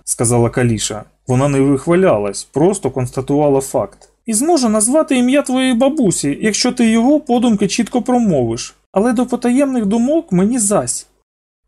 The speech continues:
«Мою бабусю звати Ребека», подумав Люк. «Ребека», сказала Каліша і, побачивши здивований вираз Люка, нестримно загиготіла.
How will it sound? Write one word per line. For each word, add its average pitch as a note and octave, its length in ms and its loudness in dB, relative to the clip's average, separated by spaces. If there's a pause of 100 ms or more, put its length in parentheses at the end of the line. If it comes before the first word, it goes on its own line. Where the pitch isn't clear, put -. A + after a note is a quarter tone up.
«Мою B2 340 -2
бабусю C#3 500 -4
звати B2+ 400 -6
Ребека», C#3 580 -6 (360)
подумав G#2+ 440 -4
Люк. G2+ 320 -8 (640)
«Ребека», G#3+ 680 -2
сказала G#2+ 440 -2
Каліша A2+ 480 -2
і, G#2 80 -4
побачивши A2+ 600 -2
здивований A2+ 540 0
вираз A2 400 -2
Люка, C3 400 0
нестримно A2+ 680 -2
загиготіла. G#2+ 800 -2